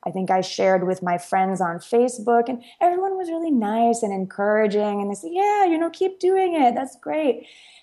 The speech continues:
And so I did. I, I made a few more videos. And after a few months, you know, not overnight, but after a few months, I saw, you know,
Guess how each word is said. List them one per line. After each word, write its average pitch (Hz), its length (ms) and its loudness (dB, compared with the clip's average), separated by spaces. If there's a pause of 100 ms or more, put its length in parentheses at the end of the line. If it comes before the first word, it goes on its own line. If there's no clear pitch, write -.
And 294 140 2
so 311 160 2
I 311 140 2
did. 262 500 4
I, 208 280 2
I - 20 -2
made 240 240 0
a 262 80 0
few - 200 -4
more 233 220 2
videos. 214 760 0 (320)
And 220 240 -6
after 277 440 -4
a 277 80 -2
few 339 460 -2
months, 214 640 0
you 226 80 2
know, 247 100 4
not 233 240 4
overnight, 269 760 -2
but 214 120 2
after 202 360 -4
a 214 60 -2
few 240 260 -4
months, 202 340 -2
I 196 100 -2
saw, 196 360 -4 (320)
you 220 140 -8
know, 196 340 0